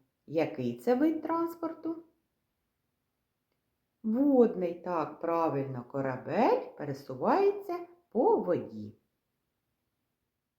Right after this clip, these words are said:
Молодці, малятка, гарно все запам'ятали. Уважно слухали, і у вас все вийшло.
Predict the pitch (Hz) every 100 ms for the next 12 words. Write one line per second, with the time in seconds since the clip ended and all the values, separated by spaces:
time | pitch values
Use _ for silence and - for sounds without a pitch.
0 | _ _ _ _ 190 226 269 262 - 208
1 | 185 170 170 165 - 147 180 247 226 175
2 | 139 - 294 415 403 392 226 294 415 339
3 | 220 208 196 202 - _ - _ 143 143
4 | 131 131 127 - - 381 523 466 427 466
5 | 453 - 311 156 - - 415 523 190 160
6 | 131 - 120 120